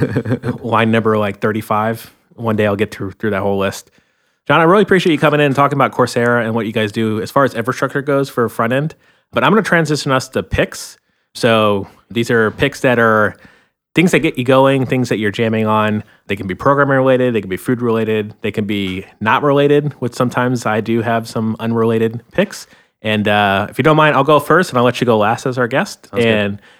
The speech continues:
Speaker 2: so I, my first pick is gonna be the North Pole Show. Uh, I actually backed a Kickstarter last summer, and it was a, a Kickstarter t-, for a YouTube web series. It was like a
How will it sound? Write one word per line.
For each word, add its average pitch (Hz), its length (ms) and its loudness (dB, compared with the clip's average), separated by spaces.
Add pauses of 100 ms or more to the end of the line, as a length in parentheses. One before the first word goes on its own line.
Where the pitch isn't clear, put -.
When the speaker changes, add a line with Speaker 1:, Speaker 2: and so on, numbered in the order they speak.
(160)
Speaker 2:
so - 180 2
I, 220 160 4
my 185 160 2
first 208 240 0
pick 196 160 2
is 143 80 -2
gonna 151 160 0
be 139 80 0
the 120 100 0
North 113 240 0
Pole 117 220 0
Show. 127 340 0 (340)
Uh, 104 200 -2
I 196 100 2
actually 190 220 0
backed 110 380 0
a 110 160 0
Kickstarter 123 680 0 (140)
last - 280 -4
summer, 135 440 -2 (300)
and 113 360 0 (380)
it 127 60 -2
was 135 160 4
a, 127 60 2 (160)
a 117 60 -2
Kickstarter 165 600 2
t-, - 140 -14
for 123 320 2
a 107 440 -2 (300)
YouTube 123 520 0
web 101 260 -4
series. 147 580 -2 (320)
It - 60 -6
was 113 100 -4
like 110 120 -4
a 95 380 -4